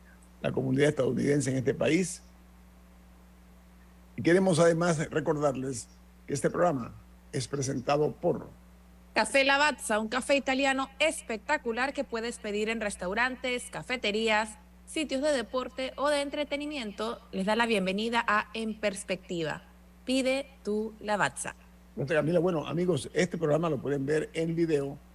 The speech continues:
Speaker 1: a través de Facebook Live. También en sus televisores, en el canal ocho cinco seis, canal de Tigo. En la app de Omega Estéreo, disponible tanto en Play Store como en App Store.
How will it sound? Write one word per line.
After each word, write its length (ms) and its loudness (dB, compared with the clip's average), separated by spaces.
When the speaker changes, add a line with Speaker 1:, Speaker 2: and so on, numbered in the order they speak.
Speaker 1:
a 60 -14
través 300 -6
de 100 -10
Facebook 460 -2
Live. 340 0
También 240 0
en 80 2
sus 240 -4
televisores, 840 2
en 160 -4
el 80 -4
canal 400 0
ocho 520 0
cinco 460 0
seis, 500 0
canal 480 2
de 720 0
Tigo. 420 2
En 140 -2
la 80 2
app 240 0
de 80 0
Omega 180 4
Estéreo, 380 -2
disponible 640 2
tanto 260 0
en 120 0
Play 160 2
Store 280 -2
como 140 -4
en 80 0
App 80 0
Store. 440 0